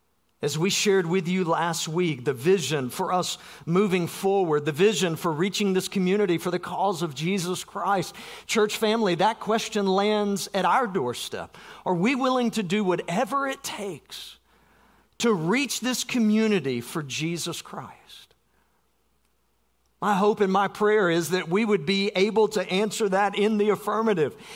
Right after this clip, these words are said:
Yes, like these four friends, we are willing to bring people to Jesus, whatever it takes.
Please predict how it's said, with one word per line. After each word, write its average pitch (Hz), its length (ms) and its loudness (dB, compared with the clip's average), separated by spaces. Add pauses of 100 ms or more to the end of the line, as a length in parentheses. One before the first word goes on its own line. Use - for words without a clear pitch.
Yes, 214 680 2 (260)
like 208 420 4
these 247 300 2
four 240 300 4
friends, 233 580 2
we 247 180 0
are 220 140 4
willing 240 540 2
to 233 120 0
bring 220 580 2
people 214 500 0
to 214 160 -4
Jesus, 190 760 -2
whatever 180 680 -6 (440)
it - 120 -16
takes. - 680 -16